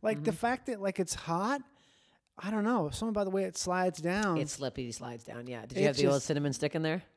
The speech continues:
Speaker 1: I didn't, but I did use
Speaker 2: The cinnamon
Speaker 1: the
Speaker 2: syrup.
Speaker 1: cinnamon syrup.
Speaker 2: Yeah,
Speaker 1: I
Speaker 2: you
Speaker 1: did
Speaker 2: know
Speaker 1: use
Speaker 2: what?
Speaker 1: it.
Speaker 2: I think I gotta make this. I've been making old fashions at home.
Speaker 1: Oh,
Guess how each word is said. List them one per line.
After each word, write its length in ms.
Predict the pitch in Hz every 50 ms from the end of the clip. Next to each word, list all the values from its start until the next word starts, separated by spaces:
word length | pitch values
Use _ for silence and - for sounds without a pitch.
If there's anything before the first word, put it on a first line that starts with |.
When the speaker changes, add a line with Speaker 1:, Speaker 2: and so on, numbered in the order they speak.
| _ - -
Speaker 1:
I 60 | 170 180
didn't, 360 | 160 165 202 214 202 214 175
but 140 | 190 190 180
I 60 | 175
did 240 | 160 185 185 170 165
use 420 | 180 175 170 170 156 - - - - - - - _ _ - - - - - - - _ _ _ -
Speaker 2:
The 60 | - 143
cinnamon 360 | - - 151 139 143 139 127
Speaker 1:
the 60 | 175
Speaker 2:
syrup. 100 | 147 -
Speaker 1:
cinnamon 260 | 165 156 156 156 151
syrup. 260 | - - 156 151 143 143
Speaker 2:
Yeah, 60 | 147
Speaker 1:
I 20 | 151
Speaker 2:
you 80 | 151
Speaker 1:
did 60 | 147 143
Speaker 2:
know 60 | 147 151
Speaker 1:
use 140 | 147 143 151
Speaker 2:
what? 100 | 147 151
Speaker 1:
it. 60 | - -
Speaker 2:
I 160 | - 165 175 175
think 220 | - - 240 240
I 100 | 330 311
gotta 200 | - 233 214 202
make 140 | 185 180 160
this. 180 | 180 160 - 180 -
I've 120 | 185 175
been 100 | 196 214
making 260 | 233 247 202 220 175
old 140 | 170 165 -
fashions 340 | - 135 - 139 - 175 170
at 100 | 185 180
home. 340 | 180 185 185 196 208 202 220 -
Speaker 1:
Oh, 240 | 196 190 170 139